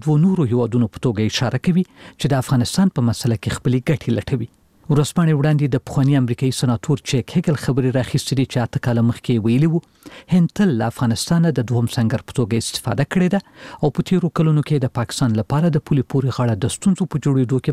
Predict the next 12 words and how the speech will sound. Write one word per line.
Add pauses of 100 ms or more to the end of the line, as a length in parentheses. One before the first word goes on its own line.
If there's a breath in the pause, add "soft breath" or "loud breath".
مرسته
کړې
ده. (680 loud breath)
هیګل
چې (100)
بیا
په
دوه
زره
دیارلسم
کال
کې